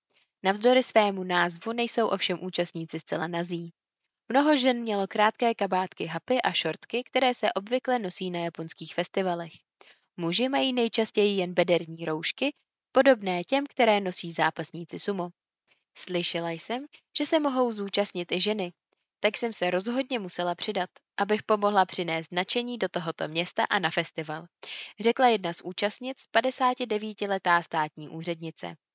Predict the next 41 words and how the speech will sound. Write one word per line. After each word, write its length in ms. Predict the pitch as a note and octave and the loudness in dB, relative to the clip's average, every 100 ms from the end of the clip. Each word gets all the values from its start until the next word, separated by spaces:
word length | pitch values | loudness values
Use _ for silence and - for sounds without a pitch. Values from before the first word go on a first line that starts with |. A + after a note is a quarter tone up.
| _ - | _ -4
Naruhito 460 | F#3+ G#3 A#3 A#3 F3+ | 2 2 2 0 -2
Tsunoda, 500 | - E3+ D#3+ E3 G#3+ | -4 -6 -4 -4 -6
kněz 300 | - A#3 A3+ | -6 -2 -2
ve 100 | F3+ | 0
svatyni, 500 | E3 E3 - F#3 E3+ | -2 -4 -6 -6 -4
řekl, 340 | D#3+ D3+ - G3 | -6 -6 -6 -4
že 160 | G3 | -4
nikdy 340 | G3 A#3+ C4+ C4+ | -2 -4 -2 0
nebyl 320 | A3+ G3 G3 | 2 2 0
zákaz 420 | F3+ D#3+ - F3 | 2 0 0 -4
účasti 480 | E3+ - E3 - E3 | -4 -8 -8 -6 -4
žen 280 | F3+ F#3+ F3 _ _ - - - | -2 -2 -6 _ _ -20 -10 -4
a 60 | |
některé 480 | A#3+ C4 C#4 C4+ A#3+ | -2 0 2 4 4
z 60 | G3+ | 0
nich 180 | G#3 | -4
dokonce 480 | G3 F#3+ G3 F#3+ F3 | -2 0 -2 -2 -6
dříve 400 | E3+ F3 F3 F#3+ | -2 -4 0 -2
přinášely 600 | F#3 F3+ E3 E3+ E3+ E3+ | -2 -2 -2 -2 -2 -4
malé 300 | F3 G#3+ B3 | -2 0 0
obětiny 540 | - F#3 F3+ F3 E3 D#3+ | 0 -2 -2 -4 -6 -6
jako 200 | E3 E3 | -6 -6
jednotlivci. 760 | D#3+ F3+ F#3+ F3 E3+ - D#3+ - _ - _ _ | -4 -4 -6 -8 -10 -10 -14 -16 _ -20 _ _
Proto, 300 | - G#3 C#4+ | -2 0 0
když 160 | C#4+ C#4 | 0 0
se 140 | - | 2
v 40 | A#3 | 2
loňském 460 | A3 G#3+ G3 F3+ | 2 0 -2 -2
roce 240 | F3+ - F#3 | -2 -2 0
jedna 220 | F3+ F3+ | 0 0
skupina 460 | - F#3 F3 E3+ F3 | -2 -2 -2 -2 -2
žen 260 | E3 E3 | -4 -2
zeptala, 500 | F3 - B3+ A3 F3+ - | -4 0 0 0 -2 -6
zda 160 | - A3 | -2 0
se 140 | C4 | 0
mohou 280 | A#3 G3+ D#3+ | 0 0 0
připojit, 520 | - E3 - G3 B3 - | -2 -4 0 0 -2 0
bylo 220 | F#3+ F3+ | 2 4
snadné 480 | - E3+ E3 E3 F3 | 2 -2 -2 -2 -2
říci 360 | E3 D#3 F3 | -6 -8 -6
ano. 300 | - F3+ F3 | -2 -2 -4